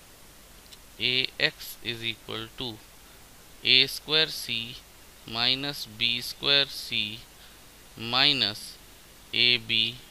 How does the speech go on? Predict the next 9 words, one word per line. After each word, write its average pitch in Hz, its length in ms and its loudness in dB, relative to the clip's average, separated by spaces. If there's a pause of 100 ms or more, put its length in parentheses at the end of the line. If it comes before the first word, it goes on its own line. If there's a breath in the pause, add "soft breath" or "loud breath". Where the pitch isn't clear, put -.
(840)
minus 127 480 2 (800)
ए 120 220 8 (100)
बी 117 220 2
सी 107 460 -6 (880)
plus 135 260 6 (880)
बी 117 220 2
स्क्वायर 120 400 -2
सी 113 520 -2 (800)
upon, 127 440 0